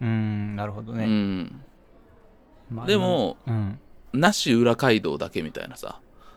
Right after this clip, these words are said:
Speaker 2: 走ってるとさ、
Speaker 1: うん。
Speaker 2: アリに対応できへん。これはモハメド・アリに対応できへんのじゃなくて、アリに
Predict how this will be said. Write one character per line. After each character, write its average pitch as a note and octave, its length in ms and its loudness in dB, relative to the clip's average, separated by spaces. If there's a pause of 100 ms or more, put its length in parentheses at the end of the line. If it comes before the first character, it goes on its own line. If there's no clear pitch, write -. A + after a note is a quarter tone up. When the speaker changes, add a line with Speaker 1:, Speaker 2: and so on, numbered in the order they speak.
(140)
Speaker 2:
走 - 280 -6
っ - 20 -20
て C#3 180 4
る C3 80 4
と E2+ 100 -6
さ、 - 320 -10 (180)
Speaker 1:
う A#2 60 -2
ん。 G#2 200 -2 (440)
Speaker 2:
ア A3+ 80 8
リ G3 380 6
に G#2+ 220 2
対 D3 280 4
応 D3 100 8
で C3+ 120 4
き G#2 100 -4
へ F#2 60 -6
ん。 D2+ 100 -12 (720)
こ F3 100 6
れ F3+ 60 10
は E3+ 200 6 (160)
モ D#3 160 2
ハ G3 140 8
メ G3 120 6
ド・ F#3 140 8
ア F#3 80 8
リ D3+ 120 4
に G#2 100 2
対 G#2 180 2
応 G#2 80 4
で G#2 120 2
き A2 60 -6
へ G2+ 100 -4
ん F2+ 60 -4
の F2 80 -6
じ F2+ 80 -8
ゃ G2 40 -8
な - 60 -12
く - 60 -18
て、 - 160 -6
ア F3 120 6
リ A2 340 4
に F2 260 -6